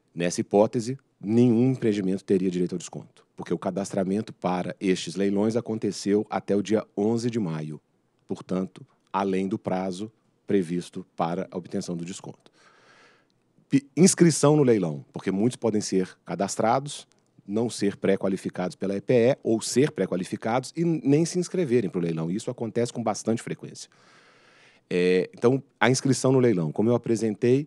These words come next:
a inscrição vai acontecer entre os dias cinco e seis, inscrição propriamente dita,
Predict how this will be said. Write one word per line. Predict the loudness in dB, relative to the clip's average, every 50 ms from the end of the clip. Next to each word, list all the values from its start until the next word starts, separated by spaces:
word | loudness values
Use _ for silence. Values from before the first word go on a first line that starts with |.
| -6 _ _
a | -10 -10
inscrição | -8 -6 -6 -6 -4 -4 -2 -2
vai | 0 2 2 2
acontecer | 0 0 -4 -4 -2 -2 -4 -4 -4 -2 -2
entre | -2 -2 -2 -4
os | -4
dias | -4 -2 -2 -2 -2
cinco | -4 -2 0 0 0 0 -2 -4 -8 -8 -10 _ _ _ _ _ _ _ -2
e | 0 2 2 0 -2 -6 _ _ _ _ _ _
seis, | -12 -8 -2 4 6 6 6 6 4 -2 -6 -8 -10 -10 -10 -14 _ _ _ _ -16
inscrição | -14 -10 -6 -6 -4 -4 -4 -4 -4
propriamente | -4 -4 -4 -2 -4 -2 -4 -4
dita, | -4 -2 -2 -2 -4 -6 -10